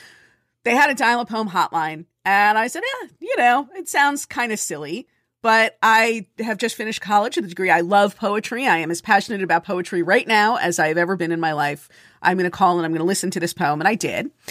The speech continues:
And I don't remember what the poem was. I'm sure it was fine. But after the poem, the, the recorded message went into a list of events at the store, you know, authors who were coming to read,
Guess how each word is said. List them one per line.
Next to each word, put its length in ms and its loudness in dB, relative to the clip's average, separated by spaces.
And 240 2
I 160 4
don't 240 2
remember 580 0
what 240 -2
the 60 -4
poem 280 -6
was. 260 -4
I'm 100 -8
sure 160 -6
it 80 -8
was 120 -10
fine. 380 -12
But 260 6
after 480 2
the 100 -6
poem, 560 0
the, 460 -2
the 100 -6
recorded 640 -2
message 480 0
went 220 0
into 480 0
a 80 0
list 260 0
of 100 -4
events 540 0
at 180 2
the 60 -4
store, 220 -4
you 60 -4
know, 120 -6
authors 340 2
who 80 -8
were 100 -4
coming 340 -8
to 100 -12
read, 480 0